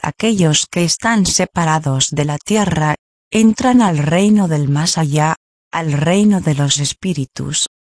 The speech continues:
recibidos allí, y se les otorga un plazo corto para ascender a la luz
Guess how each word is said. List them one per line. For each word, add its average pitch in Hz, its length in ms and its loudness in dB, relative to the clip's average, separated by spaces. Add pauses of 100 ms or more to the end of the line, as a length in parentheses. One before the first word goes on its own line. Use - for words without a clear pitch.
(240)
recibidos 180 840 0
allí, 196 540 0 (380)
y 208 100 2
se 233 200 0
les 240 300 0
otorga 180 520 -2
un 233 200 -2
plazo 247 520 -6
corto 170 560 -2
para 170 240 0
ascender 160 640 2
a 170 80 2
la 151 160 -2
luz 202 320 -2